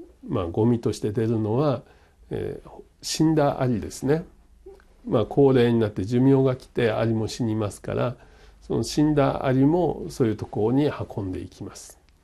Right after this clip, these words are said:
で、そういうわけで、糞とか食べ残しとか、アリの死骸などを、えー、働きアリは運んでいくわけですね。で、アリは皆さんは、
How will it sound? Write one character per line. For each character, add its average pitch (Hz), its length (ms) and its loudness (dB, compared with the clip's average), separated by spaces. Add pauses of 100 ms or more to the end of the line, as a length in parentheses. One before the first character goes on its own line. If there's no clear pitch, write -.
(760)
で、 156 120 2
そ 170 140 0
う 160 60 4
い 156 40 4
う - 20 4
わ 151 100 0
け 151 140 2
で、 143 240 4 (280)
糞 151 320 2
と 127 160 -6
か 120 120 -6
食 110 200 -4
べ 123 80 2
残 120 280 -2
し - 100 -14
と 135 140 -6
か、 127 380 -4 (280)
ア 139 80 -2
リ 123 120 2
の 117 120 2
死 - 180 -4
骸 120 200 0
な 113 160 0
ど 139 120 0
を、 151 280 0 (440)
え 92 460 -6 (580)
ー、 - 40 -16
働 110 400 -2
き 117 120 -4
ア 90 80 -4
リ 92 160 -4
は 123 280 -2 (640)
運 127 160 2
ん 117 40 0
で 107 80 -2
い 110 60 -4
く - 120 -8
わ 98 140 -4
け 139 100 -18
で - 120 -20
す - 140 -12
ね。 143 180 2 (1200)
で、 78 320 -2
ア 135 120 0
リ 170 140 2
は 160 360 2 (640)
皆 135 220 4
さ 135 140 -2
ん 113 160 2
は、 95 180 -2